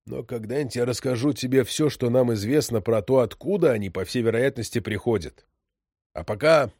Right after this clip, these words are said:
за приборы, за приборы». Рабочий день близился к концу.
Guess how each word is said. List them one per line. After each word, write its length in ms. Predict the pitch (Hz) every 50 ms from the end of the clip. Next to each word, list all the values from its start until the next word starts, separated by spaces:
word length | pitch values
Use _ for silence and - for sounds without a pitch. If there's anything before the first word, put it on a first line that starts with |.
| _ _ _ _ _ _ _
за 220 | - 98 90 104 98
приборы, 580 | - 101 101 107 123 143 147 135 113 82 - - _ _ _ _ _
за 160 | - - 120
приборы». 560 | 110 123 123 127 135 135 135 127 117 92 71 - _ _ _ _ _ _ _ _ _ _ _ _ _ _ _ _ _ _
Рабочий 360 | - 90 92 110 110 - 110
день 180 | 92 107 139 151
близился 480 | 120 95 98 107 98 104 92 - -
к 60 | 90 -
концу. 420 | - 87 82 80 - - - -